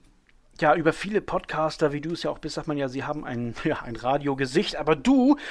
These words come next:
gehörst definitiv nicht dazu, denn dein Gesicht, äh, ist ja auch den Sky-Nutzern zumindest, äh, sehr gut bekannt. Du sprichst bei Sky über Topleistung, über Fehlleistung der Schiedsrichter. Äh, ja, im, ja, gleichnamigen,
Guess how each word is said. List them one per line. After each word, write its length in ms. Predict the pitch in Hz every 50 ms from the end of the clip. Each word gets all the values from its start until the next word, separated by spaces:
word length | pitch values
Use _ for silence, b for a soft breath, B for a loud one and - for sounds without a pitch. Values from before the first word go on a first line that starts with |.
| B B
gehörst 380 | - 208 208 226 202 - -
definitiv 480 | 226 226 196 - 220 196 185 208 170 180
nicht 340 | 185 208 277 277 - - -
dazu, 260 | 214 - - - 202
denn 200 | 185 196 190 175
dein 240 | 196 196 233 240 226
Gesicht, 420 | 226 190 180 240 226 - - - B B B B B B B B _ -
äh, 320 | - 170 180 185 185 190 -
ist 180 | - 208 -
ja 80 | - 196
auch 140 | 202 208 -
den 160 | - 190 175
Sky-Nutzern 760 | - - - 160 135 156 214 226 202 180 170 170 - 160 151
zumindest, 500 | - 165 156 160 156 156 147 - - -
äh, 140 | - 175 165
sehr 160 | 147 170 175
gut 160 | 165 170 170
bekannt. 420 | - 151 - - 160 170 196 190
Du 120 | - 170 160
sprichst 520 | - - - 156 190 220 - - - -
bei 220 | - 147 170 202 208
Sky 560 | - - - 151 131 151 175 185 190 196 -
über 520 | - 247 220 226 220 214 208 202 208 202 B B B B B B B
Topleistung, 800 | - - 214 214 - 196 175 165 185 190 170 - - 185 190 208
über 260 | - 196 185 196 190
Fehlleistung 800 | 170 - - 175 180 180 175 165 170 180 160 - - 175 175 165
der 160 | 170 180 165
Schiedsrichter. 720 | - - 311 370 - - - - - - - 135 110 110 - B B B B B B B -
Äh, 300 | 160 147 147 151 151 151
ja, 260 | 165 208 170 - - -
im, 360 | 190 190 214 220 220 214 196 - - _ _ - -
ja, 160 | - 170 175 151
gleichnamigen, 1120 | - - 151 143 147 190 202 - - 185 175 175 180 180 180 180 180 185 185 196 190